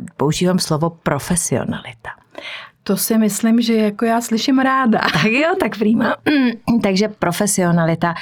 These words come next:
Speaker 1: Biznis i nezisk mají společného to, že jsou to organizace, které vznikly za účelem,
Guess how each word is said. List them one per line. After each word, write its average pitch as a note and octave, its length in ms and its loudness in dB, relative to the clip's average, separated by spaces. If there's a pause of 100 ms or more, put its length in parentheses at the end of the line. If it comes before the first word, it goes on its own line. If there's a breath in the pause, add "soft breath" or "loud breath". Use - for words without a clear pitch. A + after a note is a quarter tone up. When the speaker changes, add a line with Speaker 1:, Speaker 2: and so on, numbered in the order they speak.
(180 loud breath)
Speaker 1:
Biznis G3 360 0 (140)
i F3 60 2
nezisk E3+ 460 2
mají F3 220 2
společného F3 720 -2
to, C3+ 140 -4
že E3 140 -2
jsou F#3 180 -2
to F#3 140 -2
organizace, C3+ 760 -2
které G3 340 -2
vznikly C#3+ 540 -4
za D3 160 -2
účelem, C#3 720 -2